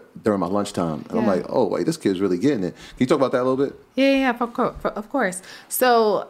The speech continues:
Speaker 2: you have different sessions. You have the most prominent sessions that people trade is London session and New York sessions. It's just liquidity that pumps through the market depending on what's happening in their economy. Our session opens at eight A M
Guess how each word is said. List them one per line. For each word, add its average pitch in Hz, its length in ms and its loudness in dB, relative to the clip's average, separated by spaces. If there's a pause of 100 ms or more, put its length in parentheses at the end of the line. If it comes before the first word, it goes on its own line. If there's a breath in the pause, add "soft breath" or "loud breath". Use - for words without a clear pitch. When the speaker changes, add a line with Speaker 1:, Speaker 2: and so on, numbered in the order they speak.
(140)
Speaker 2:
you 233 160 2
have 285 120 4
different 262 300 0
sessions. 196 500 -2
You 208 120 0
have 190 520 0
the 208 120 2
most 294 440 2 (140)
prominent 240 380 0
sessions 233 320 0
that 208 160 2
people 214 240 0
trade 202 320 2
is 175 240 -2
London 175 260 0
session 170 320 -2
and 156 80 0
New 160 80 0
York 143 240 -2
sessions. - 480 -8
It's 180 180 0
just 185 220 -4
liquidity 190 560 2
that 165 220 0
pumps 185 260 -2
through 185 160 -2
the 175 60 0
market 180 400 0
depending 175 340 -4
on 170 160 0
what's 165 160 0
happening 170 540 -2
in 175 260 0
their 165 180 2
economy. 170 640 -4 (720 soft breath)
Our 180 300 2
session 226 640 -4
opens 170 500 -2
at 170 400 -2 (220)
eight 175 180 2
A 175 180 0
M 214 320 -4